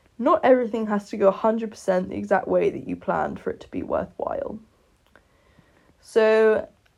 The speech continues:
I didn't have a job, as I said, in September,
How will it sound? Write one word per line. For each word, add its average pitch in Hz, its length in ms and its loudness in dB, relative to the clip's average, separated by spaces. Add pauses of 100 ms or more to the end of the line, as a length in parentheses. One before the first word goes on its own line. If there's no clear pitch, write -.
(260)
I 277 760 6 (880)
didn't 269 420 -2
have 214 600 4
a 208 80 2
job, 180 380 4
as 175 160 2
I 180 80 4
said, 190 420 0
in 190 160 -4
September, 185 680 -2